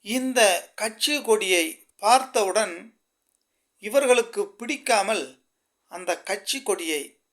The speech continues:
பல்லால் கடித்து வெறியுடன் கிழித்து எறிகிறார்கள். அவர்கள் யார் என்று பார்க்கலாமா?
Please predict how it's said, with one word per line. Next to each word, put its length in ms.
பல்லால் 720
கடித்து 800
வெறியுடன் 800
கிழித்து 640
எறிகிறார்கள். 920
அவர்கள் 400
யார் 220
என்று 260
பார்க்கலாமா? 840